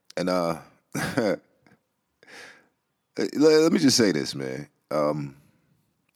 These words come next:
there are concerns with all these towers that are going up in all of these places. And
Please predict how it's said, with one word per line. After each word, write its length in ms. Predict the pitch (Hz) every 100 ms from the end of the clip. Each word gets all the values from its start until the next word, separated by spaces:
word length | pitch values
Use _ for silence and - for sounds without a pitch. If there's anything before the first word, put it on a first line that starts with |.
| _ _ _ _ _ _ _ _ _ _ _ _
there 120 | - 90
are 200 | 95 85
concerns 720 | 90 78 - 78 80 78 - _ - - _ -
with 120 | -
all 140 | 82
these 180 | 78 78
towers 640 | - 80 78 78 76 - - _ _
that 120 | 76
are 160 | 73 76
going 340 | 67 80 76
up 320 | 78 76 - _ _ _
in 340 | 69 71 67 58
all 220 | - 71 69
of 100 | 65
these 200 | 64 -
places. 680 | - 80 73 80 78 - _ _ _ _ _ _ _ _ _ _ _ _ _ _
And 420 | - 78 73 62